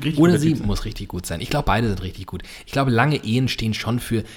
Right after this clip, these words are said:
Speaker 2: das können nicht ganz verkehrte Leute sein. Oder sie sind halt so richtig verkehrt, also so richtig kaputt und, äh, erleben ihre Ehe als, weiß ich auch nicht.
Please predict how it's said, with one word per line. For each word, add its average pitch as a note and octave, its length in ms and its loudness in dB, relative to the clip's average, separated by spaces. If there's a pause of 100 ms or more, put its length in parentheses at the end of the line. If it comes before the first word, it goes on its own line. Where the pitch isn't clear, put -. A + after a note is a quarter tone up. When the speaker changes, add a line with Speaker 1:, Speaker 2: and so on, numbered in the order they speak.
(160)
Speaker 2:
das - 200 -4
können B2+ 240 2
nicht A2+ 180 0
ganz G#2 260 -2
verkehrte E2+ 520 -6 (400)
Leute E2+ 200 -4
sein. F2 140 -4
Oder C#3+ 180 4
sie B2 120 2
sind A2+ 180 2
halt F#2+ 140 -2
so G#2+ 100 0
richtig - 320 0
verkehrt, - 440 -10 (100)
also G2 240 -4
so G2+ 40 0
richtig G#2 260 -2
kaputt F2+ 360 -6 (380)
und, F#2 260 -6
äh, F#2+ 280 -6
erleben G2 420 -2
ihre F#2 200 -4
Ehe G2+ 300 -4
als, - 420 -8
weiß G2+ 160 -2
ich F2+ 140 -6
auch F#2 100 -4
nicht. E2+ 160 -8